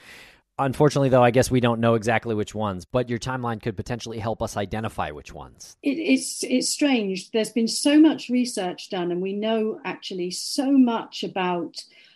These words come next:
Speaker 2: um, I suppose I could call a domestic abuse homicide or a, or a coercive control homicide. We know so much about it, and yet we don't.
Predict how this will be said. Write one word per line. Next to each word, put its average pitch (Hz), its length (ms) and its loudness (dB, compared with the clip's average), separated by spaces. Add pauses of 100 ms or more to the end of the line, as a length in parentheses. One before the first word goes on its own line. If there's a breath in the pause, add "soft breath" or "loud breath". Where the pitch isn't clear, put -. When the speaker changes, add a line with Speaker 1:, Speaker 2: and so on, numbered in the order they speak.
Speaker 2:
um, 180 540 0 (200)
I 190 100 -2
suppose 196 340 -2
I 202 100 2
could - 160 -12
call 202 180 0
a 185 60 2
domestic 190 460 -2
abuse 196 360 -2
homicide 180 640 2
or 165 200 2
a, - 40 0
or 165 340 0
a 160 40 -4
coercive 185 520 -2
control 180 380 -2
homicide. 151 640 -4
We 185 80 0
know 233 160 8
so 294 180 6
much 247 240 6
about 214 420 0
it, - 240 -6 (460 soft breath)
and 214 160 4
yet 233 160 6
we 254 120 6
don't. 254 440 8